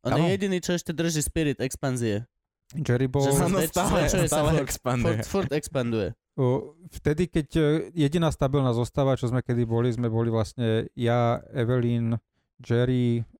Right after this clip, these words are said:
Speaker 2: Mišo Rovňák, Koza Bobko. Sme boli taká základná peťka plus docent. O, ten neviem, že či chodil pravidelne, ale tak bol tam už
Speaker 1: Docent? Už
Speaker 2: historický.
Speaker 1: vtedy?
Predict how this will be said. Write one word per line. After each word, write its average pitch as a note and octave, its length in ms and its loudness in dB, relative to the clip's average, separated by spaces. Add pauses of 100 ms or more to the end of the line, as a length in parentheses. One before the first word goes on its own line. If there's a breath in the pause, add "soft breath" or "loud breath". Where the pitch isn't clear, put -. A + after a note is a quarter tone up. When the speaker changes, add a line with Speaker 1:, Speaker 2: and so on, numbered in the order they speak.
Speaker 2:
Mišo A#2 260 -6
Rovňák, A2+ 500 0
Koza A2+ 220 -2
Bobko. G2 380 -4
Sme G#2 140 -2
boli G#2 220 -2
taká A2+ 300 -4
základná A2 400 -2
peťka A#2+ 480 -2
plus A#2+ 260 -2
docent. C3 500 -2 (580 soft breath)
O, A2+ 480 0 (500)
ten C#3 140 0
neviem, C3 260 2
že A#2 120 0
či B2 140 -8
chodil B2 260 -2
pravidelne, A#2+ 500 0
ale A#2+ 160 2
tak A2+ 160 0
bol A#2+ 160 0
tam A#2+ 160 0
už A2+ 140 0
Speaker 1:
Docent? D#3 240 0
Už A2+ 100 0
Speaker 2:
historický. B2+ 320 0
Speaker 1:
vtedy? B2+ 340 0